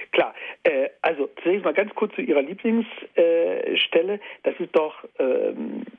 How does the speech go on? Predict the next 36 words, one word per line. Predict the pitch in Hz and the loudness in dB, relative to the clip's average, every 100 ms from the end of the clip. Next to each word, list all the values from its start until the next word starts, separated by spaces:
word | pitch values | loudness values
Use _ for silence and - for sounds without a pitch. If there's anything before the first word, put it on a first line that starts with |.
| _ | _
eine | - 135 135 | 0 2 2
Stelle, | - 151 180 | 2 0 0
in | - 143 | 0 2
der | 131 135 131 | 2 4 2
die | 131 127 | -2 0
deswegen | 170 180 156 123 | -2 -2 -6 -4
so | 120 | -2
stark | - 175 175 - | 2 2 2 -2
ist, | - 202 - _ _ _ - - - _ _ - | -4 -4 -6 _ _ _ -12 -12 -14 _ _ 2
ähm, | 139 135 139 - _ | 2 4 0 -6 _
weil | - 131 131 139 | -2 0 0 0
gar | 131 131 | 0 -2
nicht | 117 | -4
geleugnet | 127 147 214 123 - - | -2 0 0 -4 -8 -4
wird, | 170 - - | -4 -4 -10
dass | - - | -8 -2
die | 131 | 0
Sünderin | 143 170 175 151 147 | 0 2 2 2 2
wirklich | 151 - 135 | -2 -2 -6
eine | 143 | -6
Sünderin | 151 156 151 143 143 | -2 2 2 2 0
gewesen | 151 165 110 - | 0 2 0 -4
ist, | - - - | -14 -16 -16
ne? | - _ _ _ _ - - - | -16 _ _ _ _ -20 -20 -16
Es | - | -2
geht | 135 | 0
nicht | 180 202 | 2 2
darum | 247 208 - | 2 0 -2
zu | 190 | 2
sagen, | 165 170 175 | 2 2 0
"Ihr | 151 | -2
habt | 160 | 0
euch | - - | -2 -2
getäuscht. | - - 202 - - | -2 2 2 2 -6
In | 120 | -8
Wirklichkeit, | - - - - 139 135 127 | -4 -4 -4 -2 2 2 0